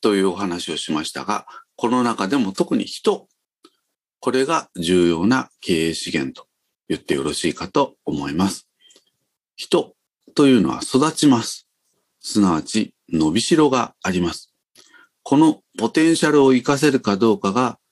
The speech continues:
私たちマネージャーの腕の見せ所と言ってもよろしいかと思います。以上、二点目、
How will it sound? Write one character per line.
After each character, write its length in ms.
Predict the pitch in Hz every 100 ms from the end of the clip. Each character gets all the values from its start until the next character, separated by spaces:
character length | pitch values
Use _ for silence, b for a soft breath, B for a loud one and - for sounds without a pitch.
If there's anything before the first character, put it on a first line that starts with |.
| _
私 340 | 85 - 92
た 100 | -
ち 340 | - - 127 -
マ 160 | 85 85
ネ 200 | 80 78
ー 20 |
ジ 100 | 82
ャ 80 | 78
ー 40 |
の 260 | 98 127 -
腕 220 | 85 82
の 100 | 76
見 120 | 73 73
せ 140 | 143
所 420 | 143 139 131 - _ _ - -
と 60 |
言 60 | 71
っ 60 |
て 160 | - 143
も 160 | 131 85
よ 120 | 73
ろ 80 | 73
し 160 | -
い 40 | -
か 120 | -
と 200 | - - _
思 200 | 80 69
い 80 | 64
ま 160 | 65 -
す。 240 | - - _ _ _ _ _ _ _ _ _ _ _ _ _ _ _ _ _ _ _ _ _ _ _ _ -
以 80 | 127
上、 240 | 120 73
二 160 | 78 85
点 240 | 110 101
目、 160 | 98